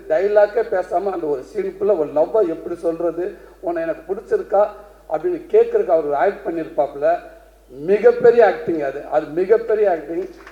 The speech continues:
நம்மளை அறியாம ஒரு நடிகை நடிக்கிறப்போ பார்க்குறப்ப நம்ம அந்த மூஞ்சி, நம்ம கை காலம் நம்மளை அறியாம அவங்களோட அப்படியே போயிட்டே இருக்கும். அப்படி ஒரு அந்த சீன் அது. I love you மாமா. அஹ், இதே மாமா, நீ இன்னும் மேல் மேல் நீ இப்ப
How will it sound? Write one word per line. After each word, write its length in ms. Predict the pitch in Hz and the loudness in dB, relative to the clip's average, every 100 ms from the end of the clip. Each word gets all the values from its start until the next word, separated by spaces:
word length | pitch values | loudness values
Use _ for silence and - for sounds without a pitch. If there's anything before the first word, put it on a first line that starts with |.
| - | -6
நம்மளை 220 | 156 160 | -4 -2
அறியாம 600 | 147 180 233 240 240 254 254 - - - - - - - - - - - | 0 2 6 6 6 0 0 -6 -18 -20 -20 -20 -20 -20 -20 -20 -20 -6
ஒரு 220 | 180 190 | -2 -2
நடிகை 400 | 185 202 269 254 | -2 -4 -2 -2
நடிக்கிறப்போ 600 | 208 247 247 240 240 254 - | 0 -2 0 0 2 0 0
பார்க்குறப்ப 400 | 202 226 233 233 | -2 0 0 -2
நம்ம 300 | 185 214 233 | -4 -6 -4
அந்த 160 | 226 208 | -2 -2
மூஞ்சி, 400 | 202 240 226 240 | -4 -8 -8 -6
நம்ம 200 | 202 208 | -2 -2
கை 260 | - 214 | -2 -2
காலம் 280 | 226 220 226 | 2 2 2
நம்மளை 180 | 185 214 | -2 0
அறியாம 300 | 208 214 233 | 4 4 4
அவங்களோட 360 | 220 185 185 196 | 0 -2 -2 -2
அப்படியே 300 | 180 190 196 | 0 -4 -4
போயிட்டே 240 | 175 208 | -4 -2
இருக்கும். 320 | 190 165 - - - - - | -2 -4 -14 -18 -20 -20 -10
அப்படி 300 | 147 - 214 | -10 -4 0
ஒரு 220 | 196 185 | 2 2
அந்த 200 | 175 170 | 0 -2
சீன் 300 | 156 214 214 | -2 -2 0
அது. 320 | 175 170 220 - - - | -2 0 -4 -4 -20 -6
I 120 | 131 | -4
love 300 | 143 151 170 | 0 2 2
you 180 | 220 226 | 2 0
மாமா. 440 | 196 180 196 208 - - - - _ _ 160 | 0 2 0 0 -4 -18 -20 -20 _ _ -6
அஹ், 420 | 147 147 - - | -4 -4 -8 -14
இதே 220 | 160 202 | 2 4
மாமா, 320 | 214 190 185 | 4 0 0
நீ 260 | 196 170 156 | -4 -6 -6
இன்னும் 280 | 170 226 180 | -2 -2 2
மேல் 200 | 196 214 | 2 2
மேல் 200 | 220 214 | 2 0
நீ 160 | 190 | 0
இப்ப 280 | 156 - - | -4 -6 -14